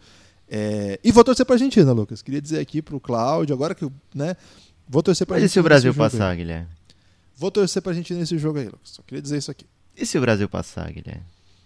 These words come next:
Speaker 1: Eu tô, tô trabalhando com realidade por enquanto, né? <laughs> Mentira! Hoje o ufanismo vai tomar conta desse podcast.
Speaker 2: Hoje vai ter ufanismo, vai ter o momento específico do ufanismo. Não é agora, né, Guilherme?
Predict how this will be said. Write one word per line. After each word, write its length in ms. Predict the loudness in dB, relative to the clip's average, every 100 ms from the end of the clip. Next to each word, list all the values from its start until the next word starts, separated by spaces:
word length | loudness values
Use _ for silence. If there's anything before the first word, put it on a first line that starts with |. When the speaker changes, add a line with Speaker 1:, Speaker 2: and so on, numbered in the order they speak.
| _ _ _ _ -18
Speaker 1:
Eu 300 | -10 -8 -4
tô, 180 | -2 -2
tô 100 | -2
trabalhando 560 | -2 0 2 2 -2
com 160 | -4 -2
realidade 540 | -2 -2 -2 -2 -2
por 120 | -8
enquanto, 400 | -8 -6 -6 -8 -6
né? 100 | -6 -8 -18 -18
<laughs> 280 | -18 -8 2
Mentira! 480 | 6 8 6 4 -10 _ _
Hoje 260 | 8 8 8
o 60 | 6
ufanismo 420 | 8 8 6 4
vai 100 | 2
tomar 260 | 4 4 6
conta 240 | 6 4
desse 160 | 0 -2
podcast. 320 | -2 4 8
Speaker 2:
Hoje 180 | 8 6
vai 160 | 2
ter 140 | 0 -2
ufanismo, 580 | -2 -2 0 0 0
vai 140 | -2 -2
ter 140 | 0
o 60 | -2
momento 420 | -2 -4 -6 -8
específico 640 | -12 -8 -8 -6 -6 -4
do 80 | -4
ufanismo. 420 | -2 -2 -4 -4
Não 120 | -4 -2
é 80 |
agora, 360 | -2 -2 -4 -4
né, 120 | -6
Guilherme? 360 | -6 -8 -10